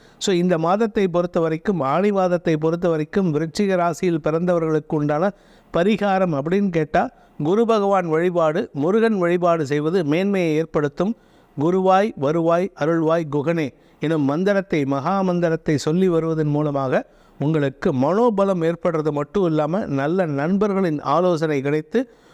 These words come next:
உங்களுடைய எதிர்கால வாழ்க்கையையும் உங்களுடைய தொழிலையும்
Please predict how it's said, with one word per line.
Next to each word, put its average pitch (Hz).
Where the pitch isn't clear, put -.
உங்களுடைய 160
எதிர்கால 196
வாழ்க்கையையும் 185
உங்களுடைய 156
தொழிலையும் 185